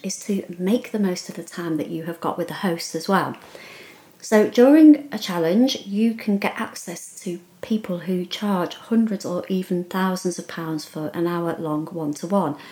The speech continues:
So if you look at some of the really big marketing experts across the U K and worldwide as well, who do challenges, normally they would be charging a lot of money if you wanted to have some time with them, if you wanted to pick their brains.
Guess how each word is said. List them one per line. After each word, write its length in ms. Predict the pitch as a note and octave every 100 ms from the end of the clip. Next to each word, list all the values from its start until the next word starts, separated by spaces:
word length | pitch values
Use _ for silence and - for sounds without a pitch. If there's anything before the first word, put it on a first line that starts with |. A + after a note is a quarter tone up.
| - - -
So 160 | G#3+
if 180 | A3 -
you 80 | A3
look 220 | G#3 -
at 100 | G3+
some 160 | - F3
of 80 |
the 140 | F3 F3
really 340 | G3+ A#3 G#3+
big 320 | G#3 G3+ G3
marketing 400 | F#3 F3 E3+ -
experts 480 | F3 - - E3+ -
across 380 | A3 - C#4+ -
the 100 | A3
U 160 | G3 F#3+
K 400 | - F#3 F3+ F3
and 340 | E3+ E3+ E3
worldwide 640 | G#3 G#3 F#3+ F3+ E3 E3
as 140 | E3 -
well, 240 | D#3 D#3 - - - -
who 100 | F3
do 220 | G#3 A3
challenges, 720 | G#3+ F3+ E3+ E3 E3 E3 - - - - -
normally 580 | G3 A#3+ G3 D#3 F3 G3
they 140 | F3+
would 180 | E3+ E3+
be 100 | E3+
charging 640 | - F3+ F3 E3 E3+ E3 - -
a 60 |
lot 260 | F3 G#3+ -
of 120 | F#3
money 400 | F#3 D#3+ D#3 D3
if 140 | -
you 60 | F#3
wanted 320 | E3 E3 -
to 60 | -
have 200 | - E3
some 200 | - F3
time 260 | E3 D#3+ D#3
with 100 | D#3
them, 120 | D#3
if 160 | D#3 -
you 60 |
wanted 180 | E3 D#3+
to 80 | -
pick 240 | - D#3
their 120 | E3 D#3
brains. 440 | D3+ D3 C#3 -